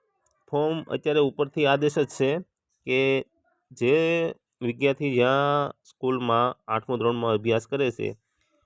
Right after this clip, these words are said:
તે સ્કૂલને જવાબદારી આપી છે, છતાં તમે પોતાની રીતે ઓનલાઈન ભરી શકો અથવા જે પણ કોઈ ઓનલાઈન કામગીરી કરતા હોય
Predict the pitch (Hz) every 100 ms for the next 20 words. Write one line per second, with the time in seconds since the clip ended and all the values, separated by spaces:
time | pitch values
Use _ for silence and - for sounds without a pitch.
0 | _ _ _ 139 139 - 156 156 120 127
1 | 123 117 113 120 - 104 92 98 _ _
2 | _ _ _ _ - 135 151 143 143 139
3 | 139 127 143 139 135 - 127 127 135 127
4 | 113 131 143 139 151 147 - 120 143 131
5 | 117 131 135 _ 135 131 - 131 131 -
6 | 120 127 127 123 120 123 127 131 147 -
7 | 131 101